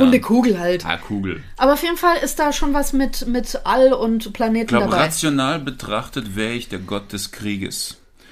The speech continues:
Speaker 1: Warum?
Speaker 2: Weil ich dadurch ständig mächtiger werde. Weil, guck mal, das ist so, wenn ich mich auf
Speaker 1: Obwohl
Speaker 2: die
Speaker 1: du nix tust, so quasi.
Speaker 2: Nein, genau, guck mal, ich stell mich auf die Gewinnerseite, okay?
Speaker 1: Ja.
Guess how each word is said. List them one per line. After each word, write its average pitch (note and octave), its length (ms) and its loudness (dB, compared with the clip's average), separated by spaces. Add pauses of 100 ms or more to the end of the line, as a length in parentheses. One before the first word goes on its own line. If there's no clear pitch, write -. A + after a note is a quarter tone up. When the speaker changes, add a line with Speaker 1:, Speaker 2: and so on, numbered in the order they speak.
(140)
Speaker 1:
Warum? E3+ 340 -8
Speaker 2:
Weil A2+ 500 -2
ich A2+ 140 -6
dadurch A2 420 -6
ständig A2+ 400 -6
mächtiger G2+ 540 -6
werde. F#2 380 -10 (500)
Weil, G#2 160 -8
guck - 140 -2
mal, G#2+ 120 2
das F#2+ 180 -2
ist G#2+ 180 -4
so, G2+ 300 -4 (340)
wenn B2 380 0
ich - 120 -2
mich C3 180 0
auf A#2 100 -4
Speaker 1:
Obwohl A#3+ 120 0
Speaker 2:
die A#3+ 40 2
Speaker 1:
du A#3 60 2
nix - 260 0
tust, - 340 -4
so G#3+ 80 0
quasi. - 200 -4
Speaker 2:
Nein, G4+ 360 -2
genau, E4+ 260 0
guck - 160 -4
mal, C#3 100 2
ich B2+ 60 0
stell F3 180 -2
mich E3+ 200 -4
auf C3 80 -8
die C3+ 140 -8
Gewinnerseite, G2 840 -2 (100)
okay? C#3+ 320 -2
Speaker 1:
Ja. F#3+ 180 -2